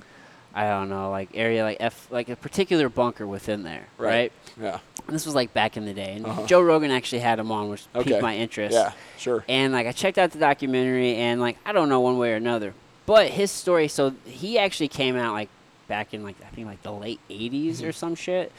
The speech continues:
Speaker 2: Yeah.
Speaker 1: talking about the different things were going there, and, like,
Speaker 2: Right.
Speaker 1: his job was, he was some sort of, like, propulsion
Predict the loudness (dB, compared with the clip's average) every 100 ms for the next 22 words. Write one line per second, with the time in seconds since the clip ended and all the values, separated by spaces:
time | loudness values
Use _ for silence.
0 | -10 -8 -8 -4 -4 -2 -2 2 0 0
1 | -8 -4 -4 -4 -6 -4 -4 -4 0 2
2 | 2 2 2 2 0 -2 0 0 2 6
3 | 6 6 6 6 4 0 -4 -8 -4 -2
4 | 2 4 4 2 -4 -6 -6 -4 -2 -2
5 | -2 -4 -6 -10 -14 -6 -4 -4 -4 -2
6 | -2 -2 -2 -4 -6